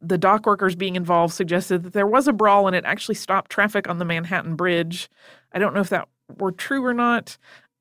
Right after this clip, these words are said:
But yeah, it, it's often depicted as though it was, like, this wild, maniacal thing. And it is interesting that some of the news reports are like, "Ah, the police thought it was funny until some of their guys got jumped."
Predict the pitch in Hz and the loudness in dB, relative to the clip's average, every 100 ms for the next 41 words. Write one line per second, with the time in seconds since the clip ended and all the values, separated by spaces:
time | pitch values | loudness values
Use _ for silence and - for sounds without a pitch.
0 | _ - 202 240 269 247 147 240 - - | _ -2 0 2 4 4 4 2 -2 -2
1 | 240 277 254 247 214 254 214 226 185 202 | 2 4 4 4 0 -2 0 0 2 2
2 | 190 196 165 185 180 202 190 170 160 - | 4 4 4 2 0 0 0 -2 -4 -6
3 | 180 190 196 208 196 190 185 - _ _ | 0 4 6 6 6 4 0 -6 _ _
4 | _ - 180 180 190 208 196 180 - 214 | _ -6 -2 2 4 2 2 -2 0 0
5 | 196 170 208 208 302 294 262 - - 269 | 2 0 -2 0 2 0 -2 -8 -6 0
6 | 277 262 233 220 - 254 247 233 226 240 | 0 0 0 -2 0 0 2 2 2 2
7 | 226 196 180 196 202 240 285 269 285 254 | 2 0 0 0 2 2 4 4 2 2
8 | 269 - 226 196 208 202 196 180 170 185 | 0 2 2 2 2 2 2 2 0 0
9 | - 180 165 160 151 151 - 131 123 139 | 0 0 2 2 4 0 0 -4 -2 -4
10 | 135 | -6